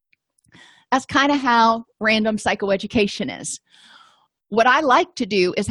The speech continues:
I have a list of, I think I'm up to seventy-three topics now that I think are important for people to have. And I listen to my group. And if they indicate that, you know,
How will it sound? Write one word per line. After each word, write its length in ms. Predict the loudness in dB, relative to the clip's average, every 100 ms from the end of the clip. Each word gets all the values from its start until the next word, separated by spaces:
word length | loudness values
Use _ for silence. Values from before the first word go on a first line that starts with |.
| -2
I 60 |
have 220 | 0 0 0
a 40 |
list 560 | -2 2 2 2 -6 0
of, 440 | 4 6 4 2 -4 -16 -20 -20 -20 -20 -20 -20 _ -10
I 100 | -4
think 160 | -2 0
I'm 140 | -2
up 120 | -2
to 80 | -4
seventy-three 600 | 0 0 2 0 2 2
topics 460 | 2 0 0 -4 -2
now 240 | 0 0 -4 _ _ _ -20 -4
that 340 | 0 0 0
I 120 | -2
think 280 | -4 -6 -8
are 80 | -8
important 560 | -8 -4 -4 -4 -10 -10
for 120 | -10
people 340 | -8 -8 -8
to 140 | -8 -10
have. 520 | -4 -2 0 -4 -10 -20 -20 _ _
And 240 | 0 0 0
I 100 | -2
listen 720 | -2 -2 -4 -2 -2 -2 -4 -8 _
to 120 | -4
my 140 | -2 -2
group. 340 | -2 -6 -6 -10
And 200 | -4 -2
if 140 | -2 0
they 280 | 2 2 0 _
indicate 640 | 0 0 0 0 0 0 -2
that, 260 | -2 0 -2 -6 _ _ _ _
you 120 | -14
know, 120 | -14